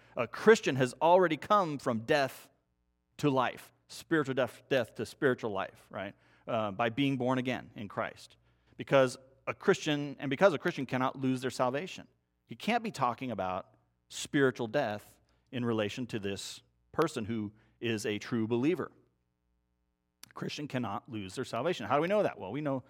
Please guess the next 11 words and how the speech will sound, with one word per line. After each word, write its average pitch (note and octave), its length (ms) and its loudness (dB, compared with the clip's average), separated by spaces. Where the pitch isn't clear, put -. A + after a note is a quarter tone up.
there's E3+ 120 -8
several F#3+ 200 2
verses. G#2 360 -4
Uh, B2 100 -2
your B2+ 180 -2
salvation D#3 560 6
is C#3 220 2
an C#3+ 120 0
inheritance F3 580 6
that C3+ 140 4
is C3+ 180 4